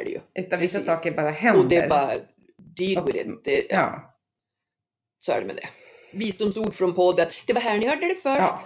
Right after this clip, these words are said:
Speaker 2: <laughs> Ja, precis. Men jag vet, jag pratade med någon som så här, som hela tiden så här, "Ja, men vad
Speaker 1: Ja.
Speaker 2: menar Gud då?" Vad gör-, och jag sa, "Men ingenting."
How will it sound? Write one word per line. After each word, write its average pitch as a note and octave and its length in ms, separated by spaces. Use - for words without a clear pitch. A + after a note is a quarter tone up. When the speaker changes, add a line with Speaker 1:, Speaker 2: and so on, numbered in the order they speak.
Speaker 2:
<laughs> D4+ 80
Ja, A#3+ 120
precis. - 480
Men D4 80
jag C#4+ 60
vet, C#4 140
jag C4 160
pratade A#3 300
med G#3+ 120
någon F3+ 260
som E3+ 160
så F3 80
här, D#3 380
som F#3+ 360
hela F#3+ 220
tiden G3+ 300
så F#3+ 120
här, D3+ 460
"Ja, A#3 60
men B3+ 80
vad C#4 100
Speaker 1:
Ja. C4+ 80
Speaker 2:
menar A#3+ 200
Gud A3 180
då?" G3 140
Vad A3 120
gör-, - 300
och G#3+ 120
jag A3+ 140
sa, A3 140
"Men A3+ 160
ingenting." C4 840